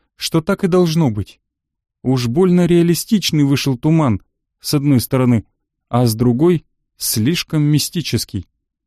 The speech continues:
В жизни я в такой попадал от силы раза три. Это когда все окружающие предметы теряют чёткость,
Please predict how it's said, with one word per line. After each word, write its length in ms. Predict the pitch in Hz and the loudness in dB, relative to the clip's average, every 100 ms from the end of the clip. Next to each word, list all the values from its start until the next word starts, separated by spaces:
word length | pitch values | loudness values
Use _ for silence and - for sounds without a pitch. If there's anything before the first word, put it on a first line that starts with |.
| _ _ - | _ _ -6
В 140 | 101 | -2
жизни 380 | 98 165 135 117 | 0 0 2 2
я 120 | 113 | 2
в 60 | - | -2
такой 260 | 120 156 | -4 -4
попадал 460 | 135 120 127 143 131 | -4 -4 0 0 0
от 100 | 110 | 0
силы 320 | - 180 123 | 0 2 2
раза 300 | 131 139 113 | 0 0 -2
три. 320 | - 104 82 _ _ _ _ - | -2 -4 -4 _ _ _ _ -4
Это 140 | 135 | -4
когда 300 | 151 139 147 | -2 -2 -2
все 180 | 127 143 | 0 -2
окружающие 580 | 135 139 151 131 - 135 | -2 -2 0 0 -2 -2
предметы 460 | 143 139 196 - | -2 0 -2 -2
теряют 420 | - 151 156 123 | -2 0 2 2
чёткость, 560 | 110 196 202 - 117 - | 0 -2 -2 -4 -8 -10